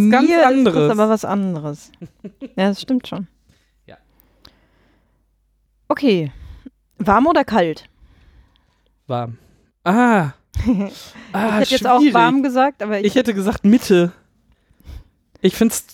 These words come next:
Speaker 1: zu kalt, total ätzend, obwohl ich nicht so schnell friere. Also ich kann auch mal, auch jetzt bei der Witterung, jetzt auch mal nur kurz mit dem Pulli raus, hab ich kein Problem mit.
Speaker 2: Das hat
Speaker 1: Alles
Speaker 2: mich gerade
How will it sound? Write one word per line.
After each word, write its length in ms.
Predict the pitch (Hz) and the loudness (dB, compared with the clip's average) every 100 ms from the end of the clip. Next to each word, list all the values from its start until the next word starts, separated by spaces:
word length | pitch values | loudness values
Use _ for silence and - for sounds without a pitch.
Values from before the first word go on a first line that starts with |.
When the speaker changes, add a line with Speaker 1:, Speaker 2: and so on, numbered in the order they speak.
| _ | _
Speaker 1:
zu 240 | - 233 208 | -8 -6 -4
kalt, 420 | - 214 277 - | -2 0 0 0
total 380 | 240 - 196 170 | -2 0 -2 0
ätzend, 460 | 233 - 320 330 | -2 0 0 2
obwohl 320 | 220 208 233 | 0 2 2
ich 280 | 233 226 214 202 202 214 - _ _ _ _ _ - | 2 -2 -8 -18 -16 -16 -18 _ _ _ _ _ 0
nicht 260 | 190 208 | 0 0
so 220 | 185 226 | 0 0
schnell 380 | 262 - 220 208 | 2 2 4 2
friere. 480 | - - 220 262 269 | 0 -4 0 2 2
Also 300 | 220 208 208 | 2 2 2
ich 240 | 190 - _ - | 2 -4 _ -4
kann 180 | 196 | -4
auch 200 | 202 196 | -2 -2
mal, 420 | 196 190 190 185 208 - | 2 4 4 2 -2 -8
auch 220 | 202 170 - | -2 -2 2
jetzt 240 | 185 - | 0 0
bei 100 | 180 | 2
der 220 | 180 180 | 2 2
Witterung, 480 | 196 208 175 190 185 | 0 0 2 0 0
jetzt 160 | 185 139 | -2 -2
auch 180 | 170 | -2
mal 200 | 190 185 | 0 2
nur 400 | 180 185 185 190 _ - _ - | 2 2 2 0 _ -20 _ -2
kurz 260 | 208 - | -2 2
mit 60 | 180 | 2
dem 80 | 180 | 4
Pulli 300 | - 226 247 | 2 2 2
raus, 300 | 240 254 - | 4 2 0
hab 100 | 202 | -4
ich 160 | 196 - | -6 -2
kein 180 | 202 | -2
Problem 440 | 202 180 175 202 240 | 0 -4 0 2 4
mit. 180 | 269 - - - - _ _ _ _ | 2 -2 -20 -20 -20 _ _ _ _
Speaker 2:
Das 220 | 185 190 | -6 0
hat 80 | 233 | 2
Speaker 1:
Alles 220 | 277 262 | 2 2
Speaker 2:
mich 80 | |
gerade 80 | 214 | 2